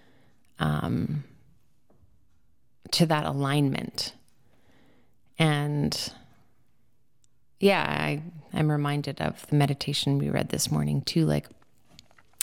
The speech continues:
we can't just think our way into good ideologies or theologies, or, um,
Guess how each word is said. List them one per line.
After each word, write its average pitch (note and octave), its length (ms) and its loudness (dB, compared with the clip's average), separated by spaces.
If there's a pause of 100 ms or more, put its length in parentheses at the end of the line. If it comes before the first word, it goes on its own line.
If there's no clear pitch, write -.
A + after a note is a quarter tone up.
(100)
we F#3+ 80 8
can't D3+ 220 0
just D3+ 240 0
think D#3+ 180 8
our D#3 120 8
way C#3+ 180 2
into D3+ 260 4
good D3 240 2
ideologies D3 880 0
or C#3 80 -8
theologies, C#3+ 920 0
or, - 380 -4 (840)
um, C#3 580 -2